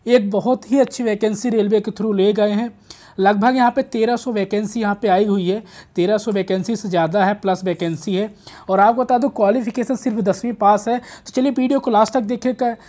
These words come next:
और कहाँ कहाँ से हमें वैकेंसी भरना है, कहाँ से कैसे फॉर्म भरना है, सब चीज़ों के यहाँ पे हम आसानी से डिस्कस करेंगे।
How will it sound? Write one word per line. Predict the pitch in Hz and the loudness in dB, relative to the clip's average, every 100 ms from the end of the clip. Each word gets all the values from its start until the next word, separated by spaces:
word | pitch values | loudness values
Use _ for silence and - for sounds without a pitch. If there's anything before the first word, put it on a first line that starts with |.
| - - | -14 2
और | 226 226 - | 4 4 0
कहाँ | 208 247 | 2 2
कहाँ | 240 233 | 2 -2
से | 226 233 | -2 -2
हमें | 254 214 | -2 -2
वैकेंसी | 202 196 208 202 233 | -2 0 0 0 -2
भरना | 202 208 226 | -2 0 -2
है, | |
कहाँ | 226 208 220 | -2 -2 -4
से | - | -4
कैसे | 208 233 | -4 -4
फॉर्म | 208 208 208 | -4 -2 0
भरना | 208 233 | -2 -2
है, | |
सब | - 208 | -6 -8
चीज़ों | 214 202 196 | -4 -2 0
के | 185 | -2
यहाँ | 175 | -2
पे | 185 | 0
हम | 247 - - _ - | 0 -2 -16 _ -6
आसानी | 180 - 170 160 | -4 -2 -2 -2
से | 233 | -4
डिस्कस | 196 - 220 220 - | -2 -4 -6 -6 2
करेंगे। | 214 139 131 | 2 2 -4